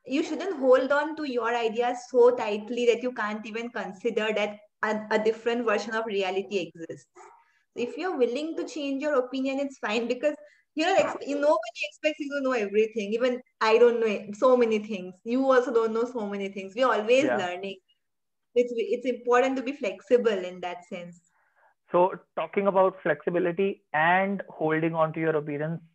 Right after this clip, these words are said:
Speaker 2: so, you know, opinions so tightly. Uh, so I have had some wrong experiences of toxic feminism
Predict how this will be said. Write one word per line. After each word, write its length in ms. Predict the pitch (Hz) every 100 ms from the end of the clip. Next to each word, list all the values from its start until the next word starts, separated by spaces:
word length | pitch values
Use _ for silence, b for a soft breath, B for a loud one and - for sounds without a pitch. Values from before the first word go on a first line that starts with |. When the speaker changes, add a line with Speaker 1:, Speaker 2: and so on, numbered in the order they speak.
| -
Speaker 2:
so, 320 | 151 147 - _
you 100 | 147
know, 120 | 147
opinions 360 | 170 165 156 160 160
so 140 | 165
tightly. 580 | 170 156 131 139 147 247 _ B B B B -
Uh, 420 | 147 147 151 147 - _ _ _ -
so 180 | 233 -
I 140 | 156
have 200 | 190 226 -
had 240 | 202 196 196 -
some 340 | 202 208 208 - 160
wrong 580 | 147 147 151 170 202 214 - _ _
experiences 800 | 190 - - 160 156 160 160 170 165
of 200 | 165 170 - _ _ _ _ B B _
toxic 380 | 147 143 - 160 - _ -
feminism 540 | 151 131 127 120 120